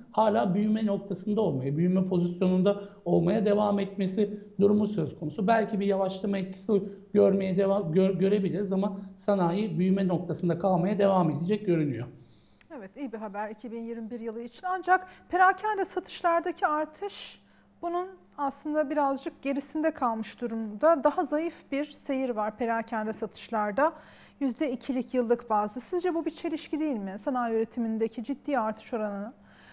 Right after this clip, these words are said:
Speaker 2: ve perakende satışlarda zayıf bir artış oranı.
Speaker 1: Şimdi tabii perakende satışlar tarafında dönem dönem, e, bazı,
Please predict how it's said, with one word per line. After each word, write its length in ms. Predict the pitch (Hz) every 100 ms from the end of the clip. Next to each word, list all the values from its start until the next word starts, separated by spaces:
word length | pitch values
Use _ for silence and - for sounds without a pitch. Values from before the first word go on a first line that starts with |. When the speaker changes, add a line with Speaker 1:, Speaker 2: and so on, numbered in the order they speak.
| - 233
Speaker 2:
ve 380 | 220 226 226 226
perakende 520 | 254 254 247 254 254
satışlarda 840 | 254 240 - - 220 214 247 269 240
zayıf 420 | 247 254 247 -
bir 60 |
artış 420 | 226 214 214 - 208
oranı. 240 | 185 165 - - - _ _ _ _ _ _ _ _ _ _ _ -
Speaker 1:
Şimdi 180 | 175 175
tabii 240 | 202 208
perakende 540 | 180 175 175 190 196 202
satışlar 640 | 196 190 190 - 190 185
tarafında 460 | 180 160 - 196 170
dönem 320 | 170 180 170
dönem, 360 | 160 190 208 - - - -
e, 360 | 143 156 160 160
bazı, 360 | 185 170 156